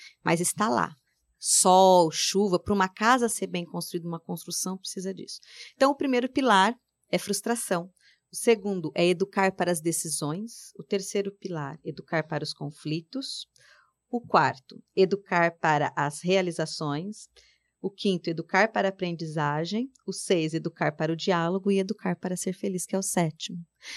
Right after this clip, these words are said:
Então, a gente faz uma reflexão sobre como esses pilares e como, assim, coisas bobas, né?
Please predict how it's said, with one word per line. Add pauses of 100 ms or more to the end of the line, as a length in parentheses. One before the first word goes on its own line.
(140)
Então,
a
gente
faz
uma
reflexão
sobre
como
esses
pilares (280)
e
como,
assim,
coisas
bobas,
né?